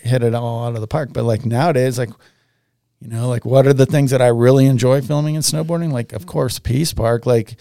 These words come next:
go there, and Danny has this incredible vision. He's, he's a visionary. Like, he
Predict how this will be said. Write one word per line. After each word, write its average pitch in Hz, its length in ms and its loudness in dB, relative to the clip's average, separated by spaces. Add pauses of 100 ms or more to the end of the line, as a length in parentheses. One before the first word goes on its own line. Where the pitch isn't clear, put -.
(300)
go 120 180 6
there, 127 200 8
and 110 120 0
Danny 135 400 6
has 127 260 6
this 120 180 0
incredible 123 580 2
vision. 123 560 4
He's, 113 360 2 (380)
he's 117 160 -4
a 127 40 2
visionary. 131 540 4
Like, 117 240 2
he 135 460 2